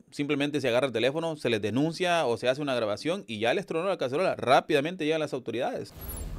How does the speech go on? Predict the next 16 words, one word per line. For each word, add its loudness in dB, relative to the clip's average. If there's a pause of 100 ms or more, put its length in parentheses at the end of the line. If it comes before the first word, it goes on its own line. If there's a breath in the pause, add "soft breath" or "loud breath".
(140)
Pues 0
bien, 4
aquí 0
pueden 4
ver 8
estas 0
imágenes 0
que 0
se 0
compartían 2
de 4
este, 0
de -10
esta -6
persona, -4
¿verdad? 0